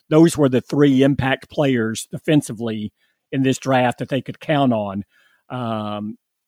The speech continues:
Farley, a great upside, but two microdiscectomies before you enter the league is that the risk reward there is, is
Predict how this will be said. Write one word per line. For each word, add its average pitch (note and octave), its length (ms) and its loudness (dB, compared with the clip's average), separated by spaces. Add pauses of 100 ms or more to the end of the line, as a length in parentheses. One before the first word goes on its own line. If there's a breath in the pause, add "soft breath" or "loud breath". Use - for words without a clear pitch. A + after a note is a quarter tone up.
(140)
Farley, D#3 360 4
a B2+ 60 2
great C#3+ 300 2
upside, B2 760 -2 (320)
but C3+ 240 -8
two - 180 2
microdiscectomies C3+ 1200 0
before C3+ 320 -2
you B2+ 160 2
enter B2+ 180 4
the A2 140 -2
league A#2 560 -4 (320)
is A#2+ 520 -6
that B2 220 -6
the C3 80 -2
risk E3+ 300 2
reward C#3 480 2
there A#2 400 0
is, G#2+ 500 -6
is A2 440 -10